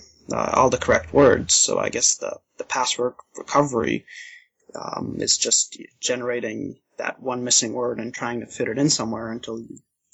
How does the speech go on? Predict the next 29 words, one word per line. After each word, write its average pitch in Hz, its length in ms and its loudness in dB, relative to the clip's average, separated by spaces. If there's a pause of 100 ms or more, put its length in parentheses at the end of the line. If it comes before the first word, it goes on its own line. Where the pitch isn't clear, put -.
you 120 120 -12
get 127 220 -6
the 120 80 -10
right 117 180 -4
passphrase. 120 580 -6
Then 127 420 -4
you - 80 -16 (140)
generate 120 400 -2
the 113 60 -6
wallet, 120 440 0
and, 110 240 -8 (580)
uh, - 60 -2
you 120 100 2
see - 240 4
if - 100 -6 (280)
you 123 80 -12
can 120 220 -6
get 127 200 0
the, - 140 -4 (580)
<laughs> - 20 -20
generate 135 480 6
the, - 200 2 (100)
the 123 80 4
one 127 220 4
wallet 131 320 8
that 107 100 6
had 120 240 2
your 120 100 6
addresses. - 680 4